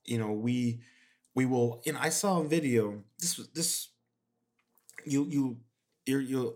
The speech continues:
when I describe this, you'd be like, "Wait, you sure this was happening in the United States?" I'm like, "Yeah, it was. It was in Ohio."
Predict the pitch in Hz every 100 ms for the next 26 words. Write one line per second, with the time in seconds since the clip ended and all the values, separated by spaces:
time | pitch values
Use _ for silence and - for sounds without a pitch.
0 | - 131 127 123 117 202 190 - 120 113
1 | 101 143 95 117 - 185 208 165 175 175
2 | 160 151 120 113 110 127 139 165 156 123
3 | 113 113 143 107 127 117 - - 117 120
4 | 113 107 - 156 127 -